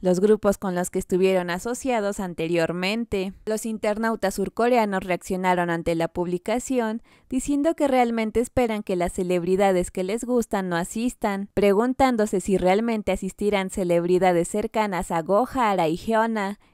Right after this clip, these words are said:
y pensando que una vez que se anunció la fecha de la boda, probablemente los idols se apresurarán a programar actividades en el extranjero para evitar ir,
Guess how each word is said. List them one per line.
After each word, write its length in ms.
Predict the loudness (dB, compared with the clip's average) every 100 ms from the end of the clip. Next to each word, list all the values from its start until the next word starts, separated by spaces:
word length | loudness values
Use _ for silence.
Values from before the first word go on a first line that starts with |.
| -12
y 120 | -2
pensando 540 | 0 0 -2 0 -2
que 100 | -2
una 220 | -2 0 0
vez 200 | 0 -2
que 140 | -6
se 100 | -4
anunció 420 | -4 -4 -4 0 2
la 160 | 0
fecha 340 | 0 -4 -2 -4
de 140 | -2
la 160 | 0 0
boda, 500 | 0 0 0 -4 -6 _ -16 -2
probablemente 840 | 2 4 2 2 0 0 0 0
los 200 | 0 -2
idols 360 | -2 0 0 -2
se 100 | -2
apresurarán 800 | -2 -2 -2 -2 0 0 -2 -4
a 60 |
programar 600 | -4 -2 0 0 0 0
actividades 840 | 0 -2 -2 0 0 2 2 0 -2
en 120 | -6
el 120 | -4
extranjero 720 | -4 -4 -8 -6 -2 0 0
para 240 | 2 2 2
evitar 480 | 2 0 2 2
ir, 380 | 2 0 -4 -8